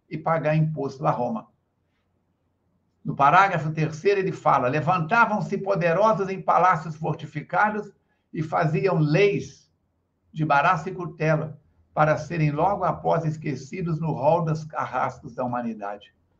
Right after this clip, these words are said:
Onde estão as sete maravilhas do mundo antigo? Com exceção das pirâmides, que é praticamente impossível destruir,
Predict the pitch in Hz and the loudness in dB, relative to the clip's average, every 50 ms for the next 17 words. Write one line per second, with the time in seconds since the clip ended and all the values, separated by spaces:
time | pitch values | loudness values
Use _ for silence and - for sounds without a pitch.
0 | _ _ _ _ _ - 214 233 233 214 208 180 156 - - - 160 156 151 139 | _ _ _ _ _ 4 4 6 6 4 4 2 -2 -4 -2 0 4 4 4 4
1 | - - - 156 151 151 151 143 139 139 135 131 123 113 101 123 131 131 123 110 | 4 0 -2 -2 -2 -2 -2 -2 0 2 2 2 2 -2 -2 -4 -6 -6 -6 -6
2 | 131 127 117 127 135 123 120 120 113 107 - 123 117 110 - _ _ _ _ _ | -8 -8 -8 -6 -6 -6 -6 -6 -8 -8 -12 -12 -14 -14 -14 _ _ _ _ _
3 | _ _ _ _ _ _ _ _ _ _ _ _ _ _ - - 170 185 175 151 | _ _ _ _ _ _ _ _ _ _ _ _ _ _ -4 -2 0 2 2 2
4 | 170 175 160 - - 196 202 196 190 175 156 - - 190 175 170 160 151 135 113 | 0 0 -2 0 2 2 2 2 2 0 -2 -2 -2 0 2 4 4 4 2 2
5 | - - - - - - _ _ _ _ _ _ _ _ _ _ - 151 127 - | -2 -6 -8 -14 -18 -20 _ _ _ _ _ _ _ _ _ _ -4 -4 -2 2
6 | 165 180 170 165 165 160 - 151 143 147 156 165 156 - 165 156 - - 165 156 | 4 4 4 4 2 -2 0 0 0 2 2 0 0 0 0 0 0 0 0 -2
7 | - - - 202 214 220 165 143 139 135 123 135 160 156 156 156 156 151 135 131 | -2 -2 0 2 2 2 2 0 -2 -4 -2 -2 -2 -2 -2 -2 -4 -2 -2 0
8 | 147 165 160 - | 0 -2 -4 -6